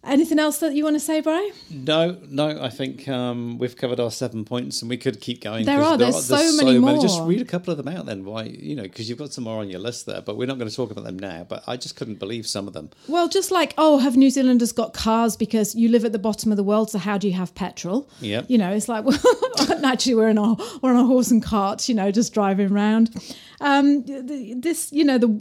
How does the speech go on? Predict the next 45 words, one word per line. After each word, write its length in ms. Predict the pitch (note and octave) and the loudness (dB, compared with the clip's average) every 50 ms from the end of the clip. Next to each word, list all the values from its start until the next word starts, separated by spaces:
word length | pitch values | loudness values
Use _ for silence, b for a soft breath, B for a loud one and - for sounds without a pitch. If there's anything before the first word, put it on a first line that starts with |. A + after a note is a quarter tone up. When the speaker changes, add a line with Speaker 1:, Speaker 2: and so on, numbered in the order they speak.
| - A#3+ A3+ | -4 -6 -4
Speaker 1:
the 100 | A#3 B3+ | -2 0
wages 480 | A3 A#3 B3 B3 B3+ B3+ G#3+ C4 B3 A3 | 4 6 6 6 6 6 6 4 4 4
are 60 | B3 | 4
rubbish. 460 | A#3 A#3+ B3 G#3+ A#3+ B3 B3+ A#3+ - | 4 6 4 4 4 4 4 2 2
They, 140 | - A3+ G#3+ - | 2 0 0 0
"Oh, 300 | G#3+ G3+ G#3+ A3+ A3 G3+ | 0 2 2 4 2 2
the 100 | F#3+ G#3 | 2 0
wa-, 300 | F3+ F#3 F#3+ G3+ G#3+ G#3 G3 G3 F#3 - | -2 -2 0 0 2 2 2 2 0 0
wages 400 | G#3 G#3 G#3+ G#3+ G#3+ G#3+ F#3+ G3 | 0 2 2 2 2 2 0 0
are 80 | G3 | 0
crap 340 | F3+ D3+ F3 - - G#3+ G3 G#3 | -2 -4 -8 -6 -4 -2 0 2
in 60 | G3 | 4
New 140 | G3 G3 G3 | 4 4 4
Zealand," 460 | F3+ G3+ G3+ G3+ G3+ G3+ G3 G3 F#3+ | 4 4 2 2 2 2 2 0 0
like, 180 | F#3+ F#3+ - - | 0 -2 -2 -2
you 60 | F#3+ | -2
know, 180 | G3 G3+ G#3+ G#3 | 0 0 2 0
"so 120 | G#3 - | 0 0
you're 120 | F#3+ F#3 F3 | -2 -2 -2
not 60 | F#3+ F#3 F#3 | -2 -2 -2
Speaker 2:
Yep. 80 | G3 | -4
Speaker 1:
gonna 120 | F#3 F#3 F#3 | -2 -2 -2
earn 80 | F#3 | -2
any 160 | F3+ F3 F#3 | -2 0 2
money." 340 | G3 A3+ C#4 C#4+ C#4+ C#4+ C#4 | 2 4 4 4 6 4 4
That's 220 | B3 A#3+ G#3+ G#3 - | 4 2 0 0 -2
a, 160 | A3 G3+ F#3 - B B B B B B B B | -4 -4 -4 -8 B B B B B B B B
again, 340 | G3 F3+ A#3+ C4 C4+ C4+ B3+ | -2 0 2 4 4 4 4
I 60 | A#3+ | 4
could 160 | A#3+ A3+ G3+ | 2 0 0
go 140 | - G3+ G3 | 0 0 0
on 80 | F#3+ F#3 | 0 0
about 280 | F3 G3 F#3+ E3+ - | -2 -4 -6 -6 -6
that. 260 | - B3 B3 A#3 A3+ B E4 B B B | -6 -4 -4 -4 -6 B -16 B B B
Oh, 80 | E4 | 0
there's 160 | F4 G#4 G4+ - | 0 0 0 0
just 160 | A4 G#4+ G4+ | 0 0 0
lots 300 | F#4 G4+ F#4+ C#4 - - | 0 -2 -2 -4 -4 -4
of 100 | C#4+ A3+ | -4 -2
them. 260 | A3+ G#3+ G3+ F#3+ G3+ | -2 -2 -2 0 -2
It's 120 | G#3 G3+ | -2 -2
just 240 | - - C4+ C4 - | -2 -2 -2 -2 2
an 80 | B3 B3+ | 2 4
uncivilized 640 | B3 C4 C4 - C4+ A3+ A#3 A#3 A#3 A3 G#3+ G#3+ - | 4 4 4 2 0 -2 -2 -2 -2 -2 -2 -4 -4
country. 800 | - - C#4 C4+ B3+ A#3 - - C#4 C4 B3+ B3+ B3+ C4 B3+ | -2 0 0 0 0 -2 -4 -2 -2 0 2 2 0 0 -2